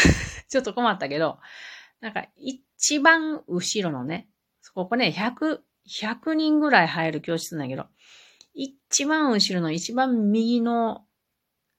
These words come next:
数字がね、なんか一つだけ変な数字やったからね、なんか五桁ぐらいある。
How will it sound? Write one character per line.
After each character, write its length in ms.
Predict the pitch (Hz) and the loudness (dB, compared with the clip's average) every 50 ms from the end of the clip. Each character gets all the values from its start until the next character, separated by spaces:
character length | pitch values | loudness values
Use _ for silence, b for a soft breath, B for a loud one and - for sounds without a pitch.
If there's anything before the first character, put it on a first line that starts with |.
| _ _ | _ _
数 400 | - - - - - 226 220 214 | -14 -10 -8 -2 2 4 4 4
字 160 | 202 196 196 | 4 2 2
が 100 | 190 185 | 2 4
ね、 160 | 185 180 175 165 | 4 4 2 2
な 160 | 165 170 170 | 0 0 0
ん 20 | |
か 80 | - 165 | -2 -4
一 240 | 165 - - 226 220 | -6 -4 -2 -2 0
つ 120 | 214 208 | 0 2
だ 120 | 214 208 | 0 0
け 140 | 208 208 202 | 0 0 0
変 260 | 196 196 220 214 190 | 0 0 0 0 0
な 80 | 156 143 | -2 -2
数 220 | 135 - 165 160 | -2 -2 -4 -2
字 80 | 156 151 | 0 0
や 120 | 147 143 | -2 -2
っ 40 | 139 | -2
た 140 | - 143 135 | -6 -8 -8
か 100 | 127 123 | -6 -6
ら 80 | 127 135 | -6 -4
ね、 220 | 139 139 143 139 | -6 -6 -6 -6
な 100 | 151 147 | -6 -6
ん 40 | 143 | -6
か 100 | 139 139 | -6 -4
五 200 | 165 165 180 185 | 2 4 4 4
桁 280 | 185 240 - - 208 | 4 0 -2 -2 -4
ぐ 160 | 190 190 202 185 | -2 -2 -2 0
ら 140 | 170 156 | 0 0
い 80 | 139 - | -2 -4
あ 100 | - 127 | -6 -8
る。 240 | 127 131 127 - 190 | -8 -8 -10 -12 -14